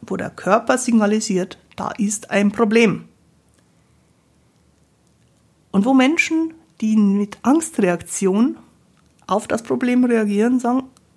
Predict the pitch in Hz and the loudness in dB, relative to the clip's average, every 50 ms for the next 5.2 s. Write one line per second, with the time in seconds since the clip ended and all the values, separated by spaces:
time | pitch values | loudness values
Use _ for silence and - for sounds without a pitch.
0 | _ _ _ _ _ - - 208 202 196 202 214 226 233 226 - - 233 226 - | _ _ _ _ _ -2 2 4 4 4 4 2 2 -2 -4 -4 -4 -4 -4 -6
1 | - - - - - 151 165 208 262 240 - 277 277 294 - - - _ _ _ | -6 -10 -10 -6 -4 -2 0 0 0 -2 -2 -2 -2 -2 -2 -6 -20 _ _ _
2 | _ _ _ _ _ _ _ _ _ _ _ _ _ _ _ _ _ _ _ _ | _ _ _ _ _ _ _ _ _ _ _ _ _ _ _ _ _ _ _ _
3 | _ _ _ _ _ _ _ _ _ _ - - 220 226 226 - 220 196 202 208 | _ _ _ _ _ _ _ _ _ _ -2 0 0 0 0 -2 -2 0 2 2
4 | 220 220 226 - 165 160 170 165 - - 202 190 185 151 180 202 196 - - 143 | 2 2 2 0 -2 -4 -4 -4 -4 -2 -2 0 0 0 -2 -2 -2 -4 -6 -4
5 | 135 - - - | -4 -4 -6 -10